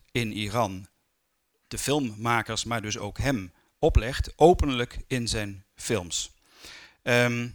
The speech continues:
en Panahi zelf omschrijft zijn stijl als, ik citeer, "menselijke gebeurtenissen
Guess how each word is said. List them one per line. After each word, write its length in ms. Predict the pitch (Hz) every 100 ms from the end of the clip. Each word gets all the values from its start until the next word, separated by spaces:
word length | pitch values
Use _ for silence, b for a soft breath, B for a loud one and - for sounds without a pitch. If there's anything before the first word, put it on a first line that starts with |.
| - _ b b b b b b b b _ _ _
en 100 | -
Panahi 420 | 135 147 151 147 139
zelf 440 | 143 170 170 -
omschrijft 420 | 151 139 156 147
zijn 140 | - 113
stijl 460 | - 139 143 156
als, 360 | - 139 151 -
ik 120 | - -
citeer, 500 | 110 - 131 147 147
"menselijke 580 | 123 147 170 156 147 127
gebeurtenissen 880 | - 123 151 156 135 131 - 135